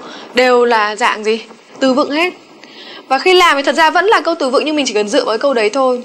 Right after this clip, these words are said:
Đấy, câu nào khó quá, ví dụ như câu một trăm bốn mươi tám này, có thể dựa thêm vào câu liền trước hoặc câu liền sau. Cách làm của phần ba six là như vậy thôi. Nhưng phần này cũng rất là nhiều em bị mất điểm. Là bởi vì sao? Thật ra phần nhiều cũng là vì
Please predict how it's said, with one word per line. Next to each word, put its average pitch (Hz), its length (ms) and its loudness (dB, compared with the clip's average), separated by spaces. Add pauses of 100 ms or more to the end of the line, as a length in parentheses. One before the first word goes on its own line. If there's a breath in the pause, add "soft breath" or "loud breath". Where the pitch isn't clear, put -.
(460)
Đấy, 202 400 -6 (400 loud breath)
câu 269 100 0
nào 233 120 2
khó 233 300 0
quá, 247 320 2 (260 loud breath)
ví - 80 -10
dụ 254 80 -6
như 226 140 -8
câu 233 140 -8
một 208 100 -10
trăm 220 120 -12
bốn 202 120 -10
mươi 202 60 -16
tám 196 220 -6
này, 269 160 -8
có 202 80 -8
thể 208 160 -8
dựa - 240 -4
thêm 240 220 -6
vào 190 220 -8
câu 220 160 -4
liền 208 180 -4
trước 294 160 -2
hoặc 277 120 -4
câu 247 100 -2
liền 214 160 -4
sau. 254 260 2 (600 loud breath)
Cách 415 140 -2
làm 269 160 4
của 185 60 -4
phần 202 140 -10
ba 277 120 0
six 359 300 -2
là 196 100 -4
như 208 140 -6
vậy 220 200 -2
thôi. 240 280 0 (360 loud breath)
Nhưng 269 120 -6
phần 247 140 0
này 202 180 0
cũng 208 160 -6
rất 339 140 2
là 240 180 2
nhiều 214 280 -2
em 254 300 2 (120)
bị 208 100 -4
mất 285 160 -4
điểm. 254 180 0 (540)
Là 214 120 -2
bởi 185 100 -4
vì 190 140 -4
sao? 240 300 0 (380 loud breath)
Thật 254 120 -2
ra 233 300 0 (280 loud breath)
phần 208 180 -10
nhiều 214 180 -4
cũng 208 140 -10
là 254 140 -4
vì 196 260 -6